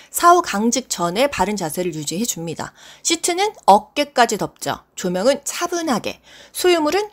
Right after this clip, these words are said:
목록을 작성한다. 의치, 틀니는 가족과 상의 후에 제거하고,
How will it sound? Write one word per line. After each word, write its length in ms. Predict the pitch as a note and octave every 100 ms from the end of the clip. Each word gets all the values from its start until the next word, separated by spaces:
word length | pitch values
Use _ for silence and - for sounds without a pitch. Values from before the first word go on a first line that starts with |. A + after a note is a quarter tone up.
| -
목록을 400 | F#3 F#3+ G#3+ B3
작성한다. 800 | G3+ - A3+ G3+ F3 B3+ B3+ _ _ _
의치, 600 | B3 D#4+ E4 - F#3 - -
틀니는 480 | E4 C#4+ C4+ G4+ F#4+
가족과 400 | - E3 F#3 G#3+
상의 400 | A3 - F#4 F4+
후에 240 | E4+ F4
제거하고, 800 | F4+ E3+ F#3+ A#3 B3+ D3 C4 -